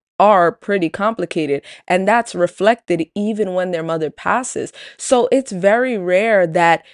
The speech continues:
you hear someone say something so passionate about their mother unless it's unequivocally true. Her family said to know Nohima was to love her.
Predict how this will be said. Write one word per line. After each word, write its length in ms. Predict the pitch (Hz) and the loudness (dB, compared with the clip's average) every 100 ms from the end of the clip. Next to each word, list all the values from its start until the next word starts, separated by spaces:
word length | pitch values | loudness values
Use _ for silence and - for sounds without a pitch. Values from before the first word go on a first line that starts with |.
| _ | _
you 220 | 165 180 | -6 -4
hear 320 | 196 - 170 190 | -4 0 0 0
someone 480 | - 185 175 170 | 0 0 0 -4
say 280 | 165 - 165 | -6 -2 -2
something 640 | 165 170 165 165 165 156 - | -2 -4 -4 -4 -4 -4 -8
so 440 | - - 165 170 | -10 0 2 2
passionate 580 | 165 151 160 - 170 - | -2 -4 -4 -6 -6 -4
about 240 | 156 156 | -4 -4
their 140 | 160 151 | -4 -6
mother 480 | 151 151 175 196 - - _ | -6 0 2 2 -4 -20 _
unless 560 | 175 175 165 170 165 - | -2 0 2 2 0 -8
it's 160 | 170 - - | -8 -6 -8
unequivocally 760 | 170 156 175 160 - 143 135 | -8 -4 -4 -4 -8 -8 -10
true. 380 | - 208 - 170 _ _ _ - | -4 -4 -6 -14 _ _ _ -2
Her 120 | 247 | -2
family 440 | 240 226 262 285 | 0 0 2 0
said 440 | 285 - 185 180 175 _ | 0 4 4 4 -2 _
to 180 | - 202 | -6 -4
know 220 | 202 226 | -2 -2
Nohima 680 | 247 214 190 175 165 165 170 | -2 -2 -4 -4 -2 -2 -2
was 180 | 170 - | -4 -4
to 100 | 165 | -2
love 240 | 160 156 | -2 -2
her. 240 | - 156 | -6 -8